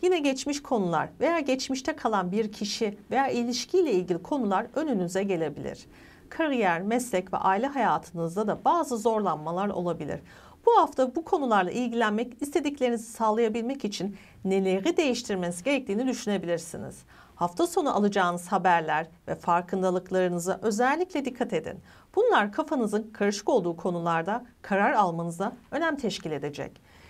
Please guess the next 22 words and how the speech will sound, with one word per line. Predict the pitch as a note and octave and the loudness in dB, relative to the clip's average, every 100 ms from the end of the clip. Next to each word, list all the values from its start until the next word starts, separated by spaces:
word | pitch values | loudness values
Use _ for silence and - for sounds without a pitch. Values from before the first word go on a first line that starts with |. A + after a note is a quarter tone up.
| - | -8
Eğer | C4 F#4 C5 B4 | 2 2 4 0
ki | A3+ | -2
ticaret, | - C#4+ C4 A#3+ G3+ D#3+ - | -2 2 6 6 4 0 -4
seyahat | - A#3 A3+ F3 F3 - | -2 0 2 2 0 -2
ve | |
eğitim | F3 F#3+ D4+ | 0 0 0
konularında | F#4 D4 A3 F3+ E3 D#3 | -2 0 2 2 2 0
beklediğiniz | F3+ - F#3 G3+ C4 - | -2 0 0 2 0 0
haberler | F#3 E3 E3 D3+ | 2 2 2 0
varsa | D#3 G#3+ B3+ - F3 - - - - | 0 -2 -2 -4 -4 -6 -16 -6 4
bu | A#4+ | 6
alanlarda | F#4+ A#3+ G3+ F3+ F#3 | 8 6 6 4 2
olumlu | - D4 D4+ C4+ | 2 2 2 2
gelişmeleri | G3+ F#3 - F#3 F#3 | 2 2 -2 0 2
bu | D#4+ | 4
hafta | G4 C#4+ A3+ | 6 6 2
itibarıyla | A#3+ C4 A#3 F#3+ F3 G3+ | -4 2 4 4 2 0
bekleyebilirsiniz. | A#3+ F#3+ - F3+ E3+ D#3+ - - C#3+ - - - - - | 0 0 0 -2 -2 -6 -6 -8 -8 -10 -16 -20 -20 -18
Sağlık | - - F#3 C#4+ - | -8 2 4 4 2
konusuna | D#4 A3+ G#3 F#3 | 0 0 -2 -2
gelirsek | F3+ F3+ A#3 C4 A3 - | 0 2 2 0 -6 -4
de | E3 F3+ | -4 -4